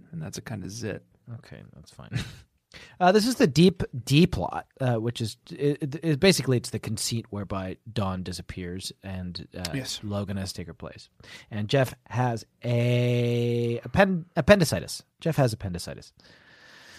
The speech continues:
Speaker 2: Listen to this. "The doctor told him he'll be playing tennis again in two weeks,"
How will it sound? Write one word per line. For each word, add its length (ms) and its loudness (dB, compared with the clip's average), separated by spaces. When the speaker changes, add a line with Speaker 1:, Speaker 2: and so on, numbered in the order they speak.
Speaker 2:
Listen 180 0
to 60 8
this. 300 -2
"The 100 6
doctor 760 6
told 260 8
him 200 2
he'll 160 6
be 120 4
playing 300 2
tennis 380 0
again 260 -4
in 80 -2
two 260 -4
weeks," 380 -8